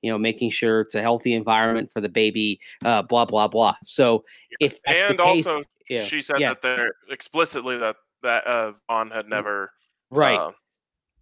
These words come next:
Speaker 2: again, that was
Speaker 1: So
Speaker 2: the, in, in, Vaughn had never, um,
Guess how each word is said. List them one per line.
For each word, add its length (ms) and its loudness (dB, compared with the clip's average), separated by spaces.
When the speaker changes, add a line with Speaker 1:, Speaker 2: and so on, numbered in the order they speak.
Speaker 2:
again, 240 0
that 160 2
was 160 -2
Speaker 1:
So 360 2
Speaker 2:
the, 220 -4
in, 140 -10
in, 60 -16
Vaughn 220 4
had 100 -2
never, 380 4
um, 500 2